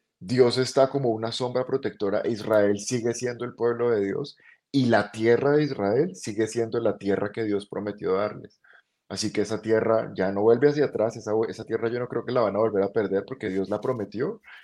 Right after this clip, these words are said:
y se la profetizó a Abraham, a Isaac y a Jacob. Está prome-, profetizada desde muchísimo tiempo atrás y según el Salmo ochenta y tres, lo que viene es una victoria sobrenatural como todas las que ha tenido Israel.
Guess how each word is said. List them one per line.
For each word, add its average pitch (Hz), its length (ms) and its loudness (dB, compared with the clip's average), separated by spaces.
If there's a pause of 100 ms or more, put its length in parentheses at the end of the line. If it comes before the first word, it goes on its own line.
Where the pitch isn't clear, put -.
(160)
y 104 80 -12
se 104 160 0
la 98 100 4
profetizó 98 640 0
a 123 60 6
Abraham, 113 440 2
a 127 40 -2
Isaac 98 320 -2
y 117 60 -6
a 117 60 -8
Jacob. 107 280 -2
Está 101 240 -4
prome-, 127 320 -4
profetizada 107 640 -2
desde 127 220 2
muchísimo 147 520 -4
tiempo 113 300 -6
atrás 117 380 0 (600)
y 98 80 -12
según 107 280 0
el 107 100 0
Salmo 135 240 2
ochenta 135 300 -4
y 101 80 -2
tres, 98 260 -2
lo 113 80 -2
que 131 120 -2
viene 104 260 -2
es 104 80 -10
una 117 160 -2
victoria 101 580 -2 (400)
sobrenatural 135 800 6
como 175 200 -6
todas 170 200 2
las - 120 -2
que 127 80 -4
ha 117 60 0
tenido 127 280 -6
Israel. 135 540 0